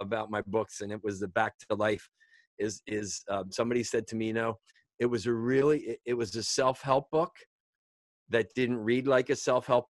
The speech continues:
book, 'cause I don't like self-help books, and I really loved yours." And I was like, "Perfect, you know, for this person, I got it." And then, um, so Man's Search for Meaning, and then The Alchemist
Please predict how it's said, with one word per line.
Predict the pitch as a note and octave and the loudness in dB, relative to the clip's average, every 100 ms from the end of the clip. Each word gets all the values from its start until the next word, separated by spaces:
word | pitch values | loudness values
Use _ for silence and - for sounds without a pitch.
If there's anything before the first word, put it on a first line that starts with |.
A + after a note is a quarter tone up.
| - | -2
book, | B2+ - | -2 0
'cause | G#2+ | 0
I | A2+ | 0
don't | A#2 | 2
like | A2 A2+ | 2 0
self-help | - A2 G2+ A2+ A2+ - | 0 0 2 2 2 -2
books, | G2 - | -6 -6
and | G2+ | -4
I | |
really | G2+ G#2+ G#2 | 0 2 2
loved | G#2 F#2+ | 0 0
yours." | G#2+ G#2+ G2 | -2 -2 -4
And | G#2 | -8
I | G#2+ | -10
was | A2 | -8
like, | A2 - _ _ | -10 -12 _ _
"Perfect, | E3+ E3 D#3 C3 G#2 _ _ | 2 4 4 0 -2 _ _
you | B2+ A#2+ | -4 -2
know, | A#2+ | -4
for | A#2+ | -4
this | A#2 B2+ | -2 -2
person, | - B2 A2+ - A2 - _ _ _ _ _ - | 0 -2 0 -4 -8 -10 _ _ _ _ _ -2
I | G#2 | 2
got | G#2+ A2 G#2+ G#2 | 4 6 6 2
it." | G2+ - | -2 0
And | A2 A2+ A#2 | 2 2 4
then, | A#2+ B2 | 4 4
um, | A#2+ A#2+ A#2+ A2+ - _ _ _ _ _ _ - - _ _ _ _ | 4 2 0 -4 -10 _ _ _ _ _ _ -20 -20 _ _ _ _
so | - A#2+ | -4 0
Man's | B2 C3+ C#3 - | 2 2 0 0
Search | C3+ C3 - | 2 2 -2
for | - A#2+ | -4 0
Meaning, | A#2+ A#2+ A#2+ B2 | 2 2 2 2
and | A#2+ C#3 | 0 0
then | C3+ C3 | 0 2
The | B2 | 4
Alchemist | A#2+ A#2+ A2+ F#2+ F#2 - | 6 4 2 -6 -6 -10